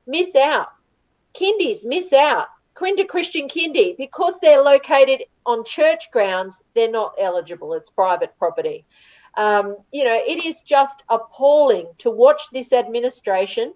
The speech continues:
um, neglect clubs because they're not based on council land. Um, to me, this is one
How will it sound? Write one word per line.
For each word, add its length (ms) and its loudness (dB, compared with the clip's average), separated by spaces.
um, 400 0
neglect 800 2
clubs 720 2
because 600 2
they're 340 0
not 180 -4
based 420 -2
on 180 -8
council 520 -10
land. 440 -6
Um, 280 2
to 100 -2
me, 180 -4
this 120 -8
is 180 -8
one 180 0